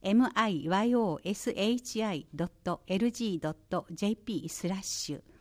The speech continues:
議会、ジーアイケーエーアイスラッシュ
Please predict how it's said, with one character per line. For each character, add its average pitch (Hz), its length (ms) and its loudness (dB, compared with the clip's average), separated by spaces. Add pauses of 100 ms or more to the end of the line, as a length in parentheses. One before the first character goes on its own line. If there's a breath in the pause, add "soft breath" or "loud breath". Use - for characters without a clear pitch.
(400 loud breath)
議 269 180 2
会、 180 360 4 (500 soft breath)
ジ 269 360 6
ー - 80 6
ア 277 100 6
イ 208 120 2
ケ 254 320 6
ー 220 300 4
エ - 20 2
ー - 100 -2
ア 214 120 4
イ 160 120 -2 (380)
ス - 220 -2
ラ 226 100 4
ッ 226 40 0
シ - 280 -2
ュ - 80 -2